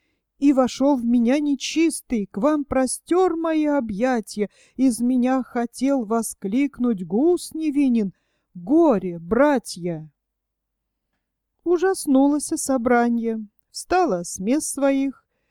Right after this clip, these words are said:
и хором «Да воскреснет Бог» запело духовенство всем собором. И, очистив дух от беса, покаянием и проклятием,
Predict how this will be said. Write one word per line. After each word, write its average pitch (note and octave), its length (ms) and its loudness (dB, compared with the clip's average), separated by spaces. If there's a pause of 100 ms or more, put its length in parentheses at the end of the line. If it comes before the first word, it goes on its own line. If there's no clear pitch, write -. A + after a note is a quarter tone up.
(300)
и A#3 160 0
хором D#4+ 800 0
«Да F#3+ 120 0
воскреснет F#3+ 800 -2
Бог» C4+ 500 2
запело C#4 920 0 (140)
духовенство F3+ 1000 -4
всем G#3+ 400 -6
собором. E3+ 840 -8 (1400)
И, C4+ 80 -2
очистив D#4+ 680 0
дух G#3+ 340 -2
от E3 160 -6
беса, A3+ 600 -4
покаянием B3 1040 -2
и D4+ 80 -4
проклятием, A3 1000 -4